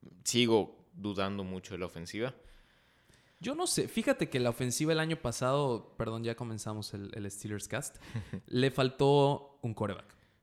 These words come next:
Speaker 1: Sí,
Speaker 2: Y
Speaker 1: por
Speaker 2: con Big
Speaker 1: supuesto.
Speaker 2: Ben, que reportan que, pues, no ha estado teniendo ningún problema con su codo,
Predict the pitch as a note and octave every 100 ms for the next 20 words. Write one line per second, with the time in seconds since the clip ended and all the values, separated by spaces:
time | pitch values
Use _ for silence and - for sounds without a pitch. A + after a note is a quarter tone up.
0 | _ - C#3+ C3+ - C#3 C3+ E3+ D#3 C3+
1 | C#3+ G#3 - A#2+ A2 A2 A2 B2 B2 B2+
2 | B2+ - G#2 G2+ A2 B2 C#3 G3+ F#3 C3+
3 | C3+ C#3+ C3+ A#2+ A#2+ B2+ B2+ A#2+ A#2+ A#2+
4 | A2+ A2 G#2+ G#2+ - A#2+ E3+ A#3+ -